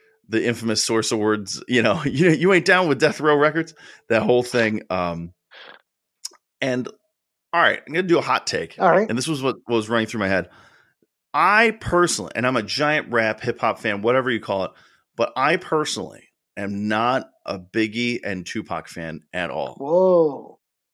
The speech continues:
Speaker 1: At all. And I just, <sighs> this is so hot.
Speaker 2: This is a
Speaker 1: <laughs> I'm gonna
Speaker 2: hot
Speaker 1: get
Speaker 2: take.
Speaker 1: shot or
Speaker 2: Oh my
Speaker 1: something.
Speaker 2: God.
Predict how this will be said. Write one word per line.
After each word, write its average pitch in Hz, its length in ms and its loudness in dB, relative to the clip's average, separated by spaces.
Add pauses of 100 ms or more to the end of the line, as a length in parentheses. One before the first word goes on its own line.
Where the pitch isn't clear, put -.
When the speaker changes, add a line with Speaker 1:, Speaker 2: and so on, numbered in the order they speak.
(520)
Speaker 1:
At 139 160 4
all. 104 360 0 (1600)
And 110 680 -2 (380)
I 117 140 0
just, - 680 -2 (240)
<sighs> 95 180 -18
this 87 220 -10
is 87 100 -6
so 85 240 -2
hot. 87 280 -4
Speaker 2:
This 180 160 0
is 156 60 -4
a 135 40 -6
Speaker 1:
<laughs> - 0 -
I'm 120 100 -2
gonna 120 120 0
Speaker 2:
hot 175 120 4
Speaker 1:
get - 80 -6
Speaker 2:
take. 175 180 2
Speaker 1:
shot 98 240 0
or - 40 -4
Speaker 2:
Oh - 20 -2
my - 20 -8
Speaker 1:
something. 170 360 -2
Speaker 2:
God. 156 340 0